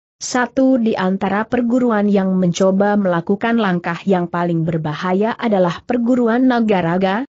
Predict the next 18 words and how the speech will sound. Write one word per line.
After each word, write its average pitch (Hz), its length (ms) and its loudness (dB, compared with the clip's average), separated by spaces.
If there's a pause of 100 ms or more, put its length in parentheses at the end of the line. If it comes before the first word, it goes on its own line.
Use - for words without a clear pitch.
(140)
yang 226 240 0
langsung 202 560 0
memasuki 202 680 0
istana 202 420 -2
Mataram 196 560 -2
dan 180 240 2
berusaha 208 560 0
menyingkirkan 196 880 0
Panembahan 202 720 0
Senapati 226 640 -2
pribadi. 156 640 -4 (400)
Menurut 240 480 4
perhitungan 208 640 0
mereka, 190 640 0 (160)
tanpa 277 480 0
Panembahan 202 640 0
Senapati, 233 880 -2 (240)
Mataram 196 480 0